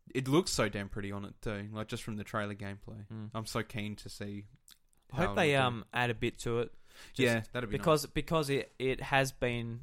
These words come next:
Speaker 2: or is on iPhone and i-, iPad.
Speaker 1: It is, yeah.
Speaker 2: So them moving it to Switch, I don't think is necessarily that much work. <laughs>
Speaker 1: Uh,
Speaker 2: They've
Speaker 1: yeah.
Speaker 2: alre-, they've already, they've already sort of done it in some ways. They've just gotta add physical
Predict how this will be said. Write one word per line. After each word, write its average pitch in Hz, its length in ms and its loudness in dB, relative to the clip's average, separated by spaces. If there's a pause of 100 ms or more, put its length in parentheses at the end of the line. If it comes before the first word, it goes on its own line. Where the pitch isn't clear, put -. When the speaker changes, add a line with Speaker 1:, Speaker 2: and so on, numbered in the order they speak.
Speaker 2:
or 113 160 2
is 120 320 2
on 110 340 -4
iPhone 107 520 0
and 101 260 -4 (240)
i-, 110 160 4 (300)
iPad. 113 420 0 (540)
Speaker 1:
It - 100 -8
is, - 340 -6
yeah. - 100 -16 (120)
Speaker 2:
So 113 500 4
them 127 220 2
moving 120 240 2
it - 80 -4
to 110 80 -4
Switch, - 340 -2
I 104 40 2
don't 107 200 -2
think 113 240 -6
is - 440 -8 (240)
necessarily 104 420 -4
that 98 100 -2
much 92 200 -8
work. 139 280 -2 (560)
<laughs> 170 80 -10 (480)
Speaker 1:
Uh, 117 280 -8
Speaker 2:
They've 123 100 2
Speaker 1:
yeah. 127 60 2
Speaker 2:
alre-, 135 160 4
they've 127 120 2
already, 127 300 4 (220)
they've 123 120 4
already 131 200 2
sort 117 180 -2
of 104 160 -6
done 123 220 2
it - 160 -6
in 127 80 -6
some 127 200 -2
ways. 147 360 0 (180)
They've 120 100 -4
just 120 120 -8
gotta 113 180 -4
add 107 140 -2 (340)
physical 110 400 -12